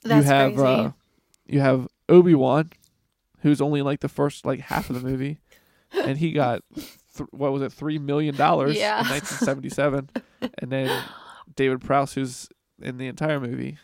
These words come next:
Speaker 2: and, uh, didn't get any money. So
Speaker 1: That's so crazy.
Speaker 2: anyways, I thought that was pretty interesting.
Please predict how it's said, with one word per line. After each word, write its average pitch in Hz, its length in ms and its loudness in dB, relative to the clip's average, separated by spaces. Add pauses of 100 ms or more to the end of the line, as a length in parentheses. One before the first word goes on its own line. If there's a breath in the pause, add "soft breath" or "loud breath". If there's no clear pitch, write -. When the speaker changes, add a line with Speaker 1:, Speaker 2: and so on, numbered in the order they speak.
(140)
Speaker 2:
and, 131 320 -12
uh, 135 240 -6 (460)
didn't - 180 -10
get - 140 -10
any - 180 -12
money. 143 320 -12
So - 200 -12 (240)
Speaker 1:
That's - 180 -12
so 240 80 -12
crazy. 220 240 -4
Speaker 2:
anyways, 165 260 2
I - 520 -20
thought 170 140 -2
that 147 80 -2
was 147 100 0
pretty 143 180 -4
interesting. 170 460 -10